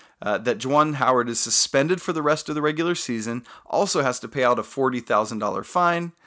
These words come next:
and then Coach Greg Gard is also fined ten thousand dollars.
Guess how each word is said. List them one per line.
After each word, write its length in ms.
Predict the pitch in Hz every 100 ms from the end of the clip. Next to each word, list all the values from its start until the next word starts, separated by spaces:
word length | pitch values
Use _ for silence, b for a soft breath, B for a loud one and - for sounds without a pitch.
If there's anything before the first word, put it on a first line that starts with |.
| B B -
and 200 | 165 196
then 140 | 220
Coach 240 | 220 226 -
Greg 200 | 208 196
Gard 260 | 220 170
is 200 | - 139
also 340 | 156 196 131 117
fined 480 | 120 113 110 -
ten 200 | - 170
thousand 360 | 139 95 107 -
dollars. 460 | - - - -